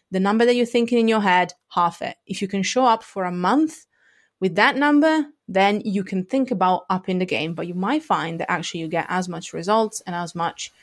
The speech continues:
enjoyment by just doing it half the time. And then as Jeff, uh, Jeff,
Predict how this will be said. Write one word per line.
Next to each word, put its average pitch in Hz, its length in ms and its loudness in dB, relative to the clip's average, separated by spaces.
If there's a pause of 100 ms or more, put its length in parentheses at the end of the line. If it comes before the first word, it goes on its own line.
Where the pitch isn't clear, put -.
enjoyment 190 640 -2
by 170 100 -2
just 165 220 -10
doing 165 180 -6
it 165 80 -8
half 170 260 -6
the 165 80 -6
time. 202 380 -4
And 175 120 -8
then 170 140 -4
as 160 320 -8
Jeff, 214 540 -2
uh, 170 100 -6
Jeff, 156 380 -10